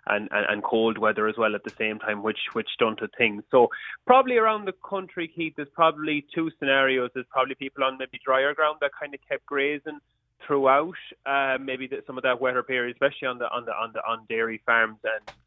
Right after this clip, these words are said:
you know, they're probably in maybe tight for grass at the minute, or just kind of bang on for grass at the minute. And then there's other people maybe on heavier, on heavier, on heavier soils who had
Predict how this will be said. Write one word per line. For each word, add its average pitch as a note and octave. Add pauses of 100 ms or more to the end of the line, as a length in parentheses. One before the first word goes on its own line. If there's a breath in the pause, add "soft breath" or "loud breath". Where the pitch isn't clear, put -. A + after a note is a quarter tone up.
(280)
you -
know, G#2+
they're A#2+ (200)
probably D3
in D#3
maybe D3
tight D#3
for D#3+
grass D3+
at C3+
the D3
minute, D3+
or C#3
just -
kind C#3
of B2+
bang C3+
on C#3+
for C#3
grass C3+
at -
the C3
minute. C#3
And C3
then C3
there's B2+
other C3+
people C3
maybe B2+
on B2+
heavier, B2+ (360)
on B2
heavier, B2
on A2+
heavier A#2+
soils A#2+
who A#2+
had B2